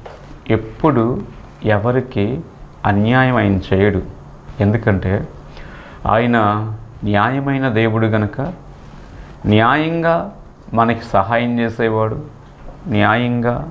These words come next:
ఆయన మనతో ఉండేటువంటి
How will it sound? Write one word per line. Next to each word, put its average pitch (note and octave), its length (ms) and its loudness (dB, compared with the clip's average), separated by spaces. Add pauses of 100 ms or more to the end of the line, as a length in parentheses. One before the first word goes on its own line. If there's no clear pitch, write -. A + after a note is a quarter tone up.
(300)
ఆయన G2 320 0 (260)
మనతో G#2+ 520 0 (320)
ఉండేటువంటి A2+ 840 2